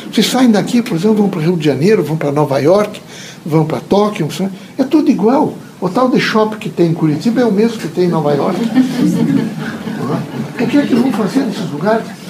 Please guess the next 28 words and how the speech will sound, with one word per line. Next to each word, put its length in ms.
Não 160
é? 20
O 80
que 120
é 40
que 120
vão 220
procurar? 840
Qual 140
é 160
a, 120
a, 480
essa 180
situação 460
que 60
vocês 280
têm? 240
É 160
o 100
que 120
eles 100
plantaram 460
em 20
vocês. 380
É 140
a 40
semente, 840
veja, 440